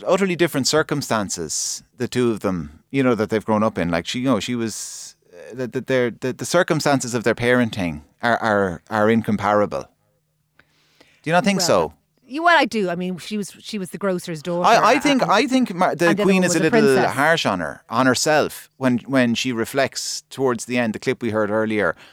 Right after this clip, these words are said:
Speaker 1: about her parenting style and, you know, that their children are all lost and what have you. Like, uh, th-, th-, there is a bit of that. And of course, their parenting style is gonna have,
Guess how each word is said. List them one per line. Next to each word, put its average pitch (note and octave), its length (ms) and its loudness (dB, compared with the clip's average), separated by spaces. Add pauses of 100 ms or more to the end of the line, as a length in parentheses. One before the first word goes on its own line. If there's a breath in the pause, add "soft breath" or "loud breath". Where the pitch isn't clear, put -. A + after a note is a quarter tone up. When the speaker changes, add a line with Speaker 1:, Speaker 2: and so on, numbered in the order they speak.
(120 soft breath)
Speaker 1:
about A2 480 0 (280)
her A#2+ 120 -4
parenting B2 560 0
style G#2+ 460 2
and, G#2 100 -4
you G#2 80 -4
know, G2+ 140 -6
that F#2+ 160 -10
their F#2+ 160 -6 (100)
children G#2 400 -4
are G2 140 -2
all F#2+ 140 0
lost F#2 480 0 (160)
and G#2+ 120 -4
what G2+ 140 -2
have G2+ 180 -4
you. G2 120 -6 (280 loud breath)
Like, E3+ 200 0
uh, - 60 -4 (760 soft breath)
th-, F3 140 -2
th-, F3+ 160 4
there F3+ 140 6
is A3+ 140 2
a G3+ 60 -6
bit D3 140 2
of A2+ 80 0
that. G2 400 -2
And B2 80 -2
of A2+ 100 -6
course, D#3 520 0
their B2 200 -4
parenting A#2 400 -2
style G#2 240 0
is G2 100 -6
gonna F#2+ 220 -4
have, F#2+ 460 -6